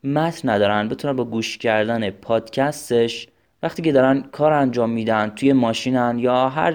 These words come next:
چیز دیگه‌ای، بتونن گوشش کنن و جایگزین خوندنش بکنن. توی اپیزود بعدی که اپیزود اول هست، می‌خوام راهنمای خریدن توپ فوتبال رو براتون بگم. امیدوارم که خوشتون بیاد ازش. و در آخر،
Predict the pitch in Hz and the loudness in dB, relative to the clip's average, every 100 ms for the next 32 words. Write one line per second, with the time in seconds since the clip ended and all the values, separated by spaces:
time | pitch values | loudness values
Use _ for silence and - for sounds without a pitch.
0 | 151 - 160 151 113 104 107 110 113 - | -4 -6 -2 -2 -2 0 0 0 -2 -8
1 | - 160 170 160 151 117 131 156 151 - | -6 -6 -2 -2 -2 -4 -4 -4 -4 -4
2 | 131 120 120 120 117 - 123 110 104 98 | -2 -2 0 -2 -4 -4 0 0 0 -2
3 | 117 123 107 95 98 78 - - - - | -4 -4 -4 -2 -2 -2 -8 -10 -12 -16
4 | _ _ _ - 180 208 - 139 143 135 | _ _ _ -8 -2 0 2 2 4 4
5 | 170 170 135 123 135 135 113 117 113 117 | 4 4 4 4 2 0 0 -2 -2 -2
6 | - - 117 120 120 123 147 180 - 135 | -2 -4 -4 0 0 0 -2 -4 -4 -6
7 | 147 139 127 117 117 120 117 110 - 110 | -4 0 0 0 -2 0 0 -2 -2 0
8 | 110 110 107 - 196 190 - 131 131 127 | 0 -2 -6 -6 -4 -4 -4 -4 0 2
9 | 127 131 127 104 95 104 95 85 - _ | 2 2 0 -4 -6 -8 -8 -8 -12 _
10 | - 139 147 170 175 156 151 - - 123 | -8 -4 0 -2 0 0 0 -4 -2 -2
11 | 104 92 87 - - - - - - - | -2 -4 -6 -8 -8 -8 -10 -12 -14 -20
12 | _ - 139 147 180 160 123 117 - 135 | _ -14 -4 0 2 4 4 4 2 0
13 | 139 143 | 2 0